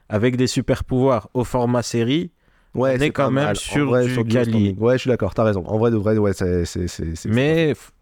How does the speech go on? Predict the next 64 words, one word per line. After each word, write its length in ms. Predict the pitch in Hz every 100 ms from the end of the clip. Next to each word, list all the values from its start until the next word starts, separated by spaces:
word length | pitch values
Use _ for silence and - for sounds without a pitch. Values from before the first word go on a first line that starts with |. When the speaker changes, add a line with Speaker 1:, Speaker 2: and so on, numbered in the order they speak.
| _ _
Speaker 1:
c-, 300 | - - - - _ -
oui, 340 | 107 107 92
c'est 400 | 87 - 92 90 110 107 -
Speaker 2:
Mais 80 | 113
c'est 100 | 117
ce 60 |
qu'on 100 | -
disait, 220 | 127 123 135
en 80 |
fait, 160 | 113 123
c'est, 180 | - 104
je 80 | -
pense 140 | 127
qu'ils 120 | 113
ont 40 | 101
dû 80 |
faire 180 | 98 101
un 80 | 95
choix 240 | - 127
au 60 | 120
bout 100 | 117
d'un 60 | 107
moment, 260 | 101 101 110
ils 100 | 98
ont 40 |
pas 140 | 90
budget 300 | 110 107 104
illimité, 420 | 101 101 98 - 98
c'est 140 | -
pas 100 | 95
Rockstar. 460 | 90 - 95 98 - - - _ -
Et, 180 | 101
euh, 260 | 92 87 82 - - 220 214 185
<laughs> 480 | _ 202 233 156
et, 160 | - 131
euh... 520 | 117 104 98 92 92 101 _ _ -
et 60 |
ouais, 160 | 107 120
ils 100 | 104
ont 40 |
dû 80 | 107
faire 160 | - 104
un 80 | 104
choix, 340 | - 117 120
et 80 | 92
donc 240 | 101 110
le 120 | 110 117
choix, 340 | - 110 117
bah, 160 | 117 92
il 100 | 95
est 40 | 95
parti 360 | 92 - 101
dans... 760 | 101 90 87 85 85 82 82 90
dans 160 | 92 92
les 100 | 107
décors, 460 | 110 - 104 85 -
dans 140 | 87
les 100 | 92
costumes, 480 | - 113 - 107 110 -
et 60 | -
probablement 420 | - 117 117 117
dans 80 | 101
le 40 |
scénario, 480 | - 101 92 98